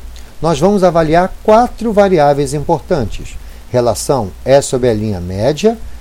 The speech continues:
relação E sobre a linha septal, velocidade máxima da I T e a velocidade da onda E mitral a nível do anel septal. Se a minha relação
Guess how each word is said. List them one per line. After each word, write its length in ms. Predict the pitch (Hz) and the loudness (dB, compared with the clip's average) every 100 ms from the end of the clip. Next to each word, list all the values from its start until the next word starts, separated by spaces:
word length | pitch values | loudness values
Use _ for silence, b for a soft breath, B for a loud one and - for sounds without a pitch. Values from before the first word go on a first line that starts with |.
| B | B
relação 540 | 143 160 160 - 107 98 | -4 -4 -4 -2 -2 -2
E 180 | - 156 | 2 4
sobre 300 | 170 165 151 | 4 0 2
a 40 | 135 | 2
linha 240 | 127 123 | 0 -4
septal, 680 | - 131 - - 120 107 160 - B B B | -4 -6 -6 -2 2 2 0 -6 B B B
velocidade 720 | 139 147 165 156 135 135 131 | 2 4 2 0 2 2 0
máxima 500 | 117 120 - 123 113 | -4 -4 -4 -6 -4
da 140 | 113 | 0
I 60 | 131 | -2
T 360 | - 135 131 135 B B - | 2 4 4 2 B B 0
e 80 | |
a 60 | 147 | 2
velocidade 640 | 139 139 139 123 131 135 | 4 2 2 2 2 2
da 120 | 127 127 | 2 2
onda 320 | 135 139 - | 2 -2 -4
E 260 | - 131 143 | 2 4 4
mitral 540 | 156 185 143 127 139 143 B B 139 | 2 -2 2 2 2 0 B B -4
a 80 | |
nível 320 | 135 139 139 139 | 0 0 2 2
do 160 | 139 | 2
anel 320 | 127 117 113 | 2 0 -2
septal. 640 | 117 - 117 - - 110 - - - B B B | -4 -4 -4 -4 0 0 -2 -12 -16 B B B
Se 200 | - 180 | 2 4
a 60 | |
minha 200 | 180 214 | 4 4
relação 560 | 226 226 214 - 160 123 | 4 4 2 2 -2 -2